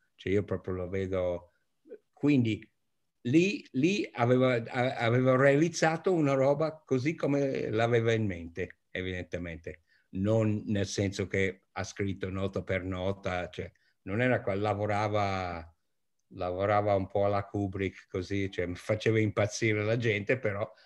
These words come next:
alla fine aveva una visione di quello che voleva, ripeti di qua, ripeti di là, finché non corrispondeva. E aveva un orecchio ottimo, suonava la chitarra decentemente, non era un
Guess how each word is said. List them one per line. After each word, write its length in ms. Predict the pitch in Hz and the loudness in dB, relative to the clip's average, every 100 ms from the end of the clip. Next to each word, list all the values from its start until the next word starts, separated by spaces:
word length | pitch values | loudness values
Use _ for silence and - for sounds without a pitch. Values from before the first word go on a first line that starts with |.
| _ | _
alla 240 | 110 120 | 0 2
fine 440 | 127 - 123 135 151 | 0 0 2 2 0
aveva 340 | 120 120 143 | 2 4 4
una 200 | 131 110 | 4 2
visione 600 | 104 113 101 117 107 95 | 0 -2 0 0 2 0
di 120 | 90 | -6
quello 280 | 95 107 101 | -4 -2 -2
che 180 | 95 104 | -4 -4
voleva, 540 | 101 110 98 92 113 - _ _ - | -2 -2 -2 -2 -6 -8 _ _ -6
ripeti 520 | 107 104 107 101 113 | -4 0 -2 0 -4
di 140 | 123 | -4
qua, 280 | 127 160 135 | 0 4 4
ripeti 440 | 95 95 101 - 120 | 2 -2 -4 -4 -2
di 120 | 170 | 2
là, 260 | 147 151 - | 4 2 2
finché 600 | 151 131 110 127 - _ _ _ _ | -4 0 2 2 -2 _ _ _ _
non 200 | 107 104 | -8 -6
corrispondeva. 840 | - 98 90 - 87 113 110 85 82 _ _ _ _ | -2 -4 -4 -8 -2 2 2 0 -8 _ _ _ _
E 100 | - | 4
aveva 360 | 143 123 196 233 | 6 6 6 4
un 160 | 117 | 4
orecchio 480 | 95 98 104 - 95 90 87 92 113 | 2 2 0 -2 -2 0 0 -2 -2
ottimo, 560 | 131 - 82 78 76 _ _ _ _ _ | -4 -6 -10 -10 -12 _ _ _ _ _
suonava 600 | - - 95 98 98 101 | -10 -4 -2 -2 -2 0
la 100 | 104 | -2
chitarra 1080 | 101 - - 90 110 120 98 90 87 85 82 | -2 -4 -2 -2 0 0 0 -2 -6 -8 -8
decentemente, 920 | 85 87 90 82 - 78 87 101 80 | -8 -8 -10 -10 -12 -10 -8 -8 -8
non 140 | 82 | -10
era 120 | 87 | -8
un 180 | 87 85 | -8 -10